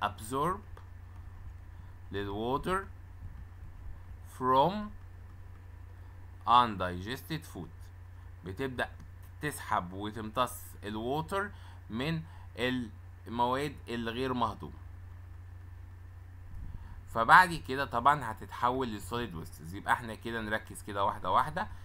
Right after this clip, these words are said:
احنا عندنا undigested food، undigested food. ال undigested food دوت هيبدأ يتحول جوه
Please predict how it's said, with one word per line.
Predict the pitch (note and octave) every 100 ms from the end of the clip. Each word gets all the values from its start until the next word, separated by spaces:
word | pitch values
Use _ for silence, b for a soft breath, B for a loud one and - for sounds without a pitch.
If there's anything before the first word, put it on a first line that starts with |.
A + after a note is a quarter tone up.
| B -
احنا | A2+ A#2+
عندنا | A2 G2 G2+ A2 G2+ A2
undigested | A2 G2+ F2+ F#2 - F2 -
food، | D3 B3 - - - - - - - - - -
undigested | F#2+ G2+ F2+ E2 F2 F2 F2 - F2 -
food. | B2 F#3+ - - - - - - - - - - - - - - - B B -
ال | F#2+
undigested | C3 B2+ A2+ G2 A2 - F2+ -
food | A#2+
دوت | F#2 G#2 B2+ F3 - B B
هيبدأ | G#2+ B2 C#3 A2+
يتحول | F#2 G#2+ - A2+ A2 B2+ G3 G#3 B B - G2
جوه | A2 C3 G#2+ A2+ D#3